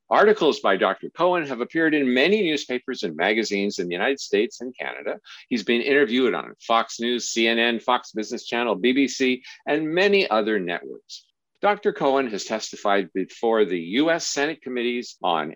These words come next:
Energy and Natural Resources, as well as Environment and Public Works, and also the U S House Committees on Natural Resources and Judiciary. He also presented at conferences all over the world, for example, in September of this year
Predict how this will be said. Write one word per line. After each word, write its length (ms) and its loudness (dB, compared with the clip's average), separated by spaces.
Energy 400 2
and 100 0
Natural 380 -4
Resources, 640 -2
as 220 0
well 240 2
as 240 2
Environment 600 -2
and 100 -8
Public 340 0
Works, 420 -2
and 120 -2
also 280 2
the 120 4
U 260 8
S 340 0
House 260 6
Committees 480 -6
on 160 -2
Natural 400 -2
Resources 640 -4
and 200 -2
Judiciary. 640 0
He 280 4
also 480 2
presented 480 -2
at 100 2
conferences 720 -6
all 240 4
over 160 2
the 100 0
world, 280 2
for 160 2
example, 420 0
in 80 2
September 520 -2
of 120 0
this 240 -6
year 220 0